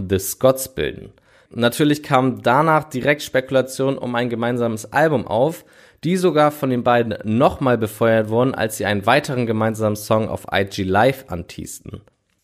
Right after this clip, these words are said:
Und noch eine Meldung zu Drake, denn der hat ein vielversprechendes Update zu seinem nächsten Album gegeben. In einem Gespräch mit Didi auf Instagram Live verriet der Kanadier, dass er sich schon lange nicht mehr so auf ein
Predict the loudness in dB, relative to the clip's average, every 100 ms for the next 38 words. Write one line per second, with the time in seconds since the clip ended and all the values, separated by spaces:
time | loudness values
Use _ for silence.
0 | -2 0 2 0 2 2 2 0 2 4
1 | 4 2 -4 -8 2 4 4 2 -6 _
2 | -20 -20 -2 0 0 2 2 2 0 -2
3 | -4 -2 -2 -2 -4 -2 -4 -2 -4 -2
4 | 0 2 0 0 0 0 0 -2 -6 -12
5 | -10 0 4 4 2 -2 -8 -10 -12 -20
6 | _ _ -14 -2 2 2 0 -4 0 0
7 | 0 -4 -2 -2 2 2 0 -2 -6 -2
8 | 0 2 2 4 4 4 2 -4 -6 -4
9 | -4 -2 -4 -2 -2 0 2 2 2 0
10 | 0 -4 -4 -4 -6 -4 0 2 2 2
11 | 0 -2 -2 -2 0 2 2 0 -2 -8